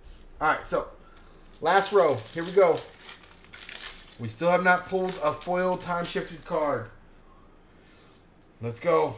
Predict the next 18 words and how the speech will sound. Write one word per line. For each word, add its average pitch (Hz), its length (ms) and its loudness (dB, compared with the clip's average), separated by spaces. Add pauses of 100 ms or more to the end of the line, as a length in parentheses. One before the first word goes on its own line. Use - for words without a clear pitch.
Let's 127 200 -6
get 143 180 -6
that 156 180 0
foil 165 320 0
ponder 160 340 -2
right 143 240 -2
quick. 135 380 -6 (500)
One 143 220 -4
time 160 260 -4
for 160 120 -12
the 156 80 -6
one 160 200 0
time. 139 240 -4
Let's 139 160 -8
make 160 200 -6
this 156 180 -6
good 151 300 -4
box 165 280 2